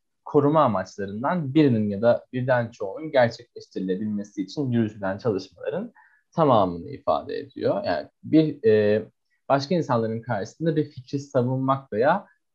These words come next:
önermek olarak tanımlanıyor. Benim çok hoşuma giden başka bir tanımdan daha bahsedeceğim aslında.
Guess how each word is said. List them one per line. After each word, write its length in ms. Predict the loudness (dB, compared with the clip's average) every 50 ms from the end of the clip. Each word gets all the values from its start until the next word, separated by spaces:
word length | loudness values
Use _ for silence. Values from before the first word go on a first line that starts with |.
| _ _ 0
önermek 520 | 2 4 6 6 4 4 2 0 0 2
olarak 400 | 2 2 2 2 0 -2 -4 -10 _ _ _ _ _ -10
tanımlanıyor. 640 | -8 -6 -6 -6 -6 -8 -8 -6 -4 -4 0 2
Benim 160 | 2 2 2 0
çok 200 | -4 -6 -4 -4
hoşuma 300 | -4 -4 -2 -2 -2 0
giden 440 | 0 0 0 0 0 -2 -4 -4
başka 280 | -4 -4 -2 -4 -6 -6
bir 140 | -6 -8 -8
tanımdan 480 | -8 -8 -8 -6 -4 -2 -2 0 2
daha 220 | 2 2 2 2 2
bahsedeceğim 600 | 0 -2 -4 -6 -14 -20 -20 -20 _ -20 -20 -18
aslında. 640 | -18 -20 -20 _ _ -18 -12 -8 -6 -6 -6 -8